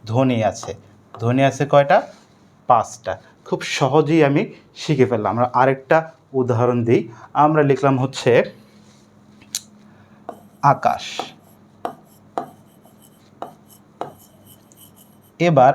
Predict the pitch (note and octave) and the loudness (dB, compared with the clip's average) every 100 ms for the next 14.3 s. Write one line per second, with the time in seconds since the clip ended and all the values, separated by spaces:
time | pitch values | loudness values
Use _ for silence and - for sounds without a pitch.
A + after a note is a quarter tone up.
0 | - C#3+ - D3+ D3+ F#3+ G3 - - - | 0 -8 -2 0 0 -2 -4 -10 -16 -8
1 | - C#3+ C3 C#3+ C3+ C3 B2+ C3 B2+ A2+ | -2 -2 2 2 2 0 0 0 0 -2
2 | G#2+ C3 D#3 D#3+ A#2 A#2 A#2 C3+ C3+ B2+ | -2 2 2 2 0 -2 -2 0 2 2
3 | A#2+ C3+ C#3 D3+ G#3+ - - - - _ | 2 -2 -4 0 -2 -2 -18 -20 -20 _
4 | _ - _ _ _ _ _ _ _ - | _ -20 _ _ _ _ _ _ _ -6
5 | - B2 A2+ C#3 A3 - - _ _ _ | 2 4 6 4 2 -8 -20 _ _ _
6 | _ _ - - _ _ _ _ _ _ | _ _ -20 -20 _ _ _ _ _ _
7 | - - _ - - _ _ _ - - | -20 -20 _ -18 -18 _ _ _ -20 -20
8 | _ _ _ _ _ _ _ - C3+ A#2+ | _ _ _ _ _ _ _ 0 2 4
9 | A#2 E3+ A3+ - - _ _ - - _ | 2 0 -4 -14 -20 _ _ -18 -18 _
10 | _ _ _ _ - - _ _ _ - | _ _ _ _ -14 -14 _ _ _ -14
11 | - - _ - B2+ A2+ C#3 G#3+ - - | -14 -16 _ 0 2 6 4 2 -6 -20
12 | _ _ _ _ _ _ _ _ _ - | _ _ _ _ _ _ _ _ _ -20
13 | - _ _ - - _ _ _ - - | -20 _ _ -20 -20 _ _ _ -16 -14
14 | - - | -12 -8